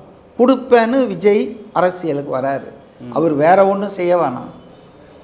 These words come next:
Speaker 1: ஜனங்களுக்கு வந்து இந்த ஊழலற்ற நிர்வாகம்ன்றது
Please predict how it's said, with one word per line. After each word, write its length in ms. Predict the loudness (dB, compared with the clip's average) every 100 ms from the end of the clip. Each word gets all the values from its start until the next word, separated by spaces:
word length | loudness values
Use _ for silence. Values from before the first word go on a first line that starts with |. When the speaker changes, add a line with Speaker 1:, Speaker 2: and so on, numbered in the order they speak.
| -4
Speaker 1:
ஜனங்களுக்கு 560 | 0 4 4 4 2
வந்து 240 | 0 2 -2
இந்த 200 | 0 2
ஊழலற்ற 640 | 4 6 6 2 0 -2
நிர்வாகம்ன்றது 1160 | -2 2 4 2 0 -6 -6 -4 -2 -2 -2